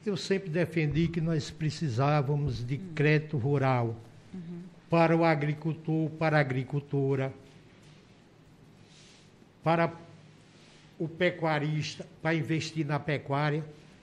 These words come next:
Speaker 1: porque ainda hoje o que persiste, Maria Ângela,
Speaker 2: Hum.
Speaker 1: você, para conseguir um financiamento em uma instituição bancária, você tem que provar que não precisa.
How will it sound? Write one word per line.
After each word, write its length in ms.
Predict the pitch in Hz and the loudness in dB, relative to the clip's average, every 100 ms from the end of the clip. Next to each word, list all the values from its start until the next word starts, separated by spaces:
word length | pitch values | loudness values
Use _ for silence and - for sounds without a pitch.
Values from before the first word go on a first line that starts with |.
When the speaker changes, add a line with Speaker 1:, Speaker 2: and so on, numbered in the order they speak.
| - - | -20 -4
Speaker 1:
porque 360 | 190 - 214 208 | -2 0 4 6
ainda 360 | 190 208 180 | 6 4 4
hoje 360 | 160 185 175 160 | 6 6 6 2
o 20 | |
que 100 | - | -2
persiste, 760 | - 135 - - 196 165 - 127 | -2 -2 -2 -4 -4 -4 -6 -8
Maria 320 | 107 104 92 | -4 -4 -4
Ângela, 260 | 95 104 | -6 -8
Speaker 2:
Hum. 120 | 180 165 - - - - - - - | -10 -12 -18 -20 -20 -20 -20 -20 -10
Speaker 1:
você, 640 | 143 110 190 - 180 190 185 - | -2 2 4 4 6 8 6 0
para 140 | 175 | -2
conseguir 600 | - 170 - 175 135 151 | 0 -4 -4 -6 -4 -2
um 100 | 156 | -2
financiamento 1120 | 147 - 160 147 143 - 143 123 139 165 117 - - - - - - - - | -6 -8 -4 -4 -4 -4 -4 -2 -2 -2 -4 -10 -20 -20 -20 -20 -20 -20 -6
em 80 | 160 | -2
uma 120 | 165 160 | 0 0
instituição 720 | - 160 - 160 - 156 143 | -2 -8 -4 -4 -2 -4 -2
bancária, 560 | 135 135 - 143 160 165 | -2 -4 -2 -2 0 0
você 400 | 175 - 190 185 | 0 0 2 2
tem 240 | 185 185 | 2 0
que 120 | 147 | -2
provar 440 | - 180 151 160 160 | -2 0 2 2 2
que 140 | 180 | 0
não 120 | 180 | -2
precisa. 720 | - 185 - - 135 117 104 | 0 -2 -2 -4 -4 -4 -6